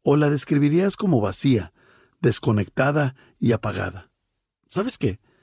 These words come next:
He descubierto que una de las mejores formas para mejorar mis conversaciones con Dios es escribir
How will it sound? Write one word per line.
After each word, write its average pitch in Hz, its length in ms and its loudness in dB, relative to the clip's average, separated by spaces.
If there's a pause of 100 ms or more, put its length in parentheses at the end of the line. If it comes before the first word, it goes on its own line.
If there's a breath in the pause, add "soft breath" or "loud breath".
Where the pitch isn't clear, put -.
(360 soft breath)
He 139 140 4
descubierto 139 680 2
que 123 160 0
una 180 540 4 (320 loud breath)
de 160 160 4
las 135 180 4
mejores 156 400 2
formas 180 320 2
para 127 180 2
mejorar 117 440 2
mis 156 160 0
conversaciones 117 680 0
con 113 160 0
Dios 107 320 2 (380 loud breath)
es - 260 2
escribir 147 800 2